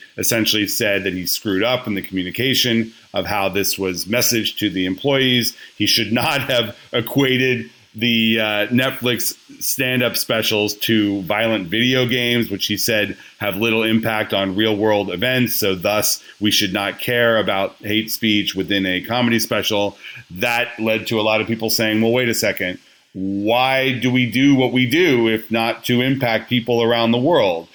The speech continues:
He said in these interviews, yes, they do believe that content can have a positive and negative impact on people around the world. So he misspoke there, but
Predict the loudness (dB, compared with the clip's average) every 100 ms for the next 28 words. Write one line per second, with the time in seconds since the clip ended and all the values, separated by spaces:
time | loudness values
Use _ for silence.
0 | -20 -4 -2 0 0 -2 -4 -2 2 2
1 | 2 0 2 2 0 -2 -2 0 0 0
2 | -2 -2 -2 -2 0 2 2 2 4 4
3 | 2 2 -2 -2 -2 -2 0 -2 -4 -4
4 | -2 0 0 0 -2 -4 -10 -4 0 0
5 | 0 0 0 0 0 0 0 0 0 -2
6 | -2 -4 -2 -4 -2 0 0 0 2 2
7 | 2 0 -4 -18 -12 -2 0 2 2 -2
8 | -6 -2 0 2 0 0 0 0 0 2
9 | 2 0 0 -2